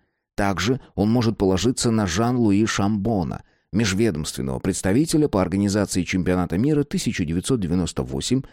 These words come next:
который регулярно передаёт последние новости в Елисейский дворец. Примечание. Резиденция президента Франции. Конец примечания. Интуиция подсказывает мне,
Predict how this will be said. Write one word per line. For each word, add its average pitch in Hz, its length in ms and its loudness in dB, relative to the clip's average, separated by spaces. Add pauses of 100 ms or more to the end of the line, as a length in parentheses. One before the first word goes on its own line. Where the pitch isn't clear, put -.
(160)
который 175 360 2
регулярно 120 720 2 (260)
передаёт 123 500 2
последние 73 520 -2
новости 135 580 0
в 98 100 -4
Елисейский 123 640 0
дворец. 76 480 -2 (460)
Примечание. 67 600 0 (160)
Резиденция 101 600 2
президента 85 600 -2
Франции. 60 500 -4
Конец 90 340 0
примечания. 76 580 -6 (600)
Интуиция 160 540 2
подсказывает 123 640 0
мне, 92 280 -2